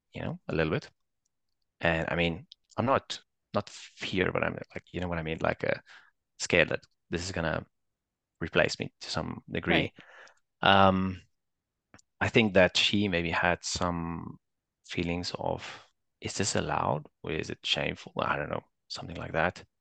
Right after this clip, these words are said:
Speaker 1: Um, but, you know, t-, we decided together that she, she should try this. Um, and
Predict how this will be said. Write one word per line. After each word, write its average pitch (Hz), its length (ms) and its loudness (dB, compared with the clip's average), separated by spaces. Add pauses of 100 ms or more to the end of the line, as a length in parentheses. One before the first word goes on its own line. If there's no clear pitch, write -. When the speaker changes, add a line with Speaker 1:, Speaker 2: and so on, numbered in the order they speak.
(480)
Speaker 1:
Um, 85 460 2
but, 90 220 2
you 104 80 -2
know, 101 240 6
t-, - 200 -8
we 101 100 -2
decided 107 460 6
together 90 640 2
that 82 260 2
she, 85 520 -4 (840)
she - 200 -4
should - 180 -6
try - 320 -2
this. - 300 -6 (200)
Um, 82 380 -2 (960)
and 101 340 2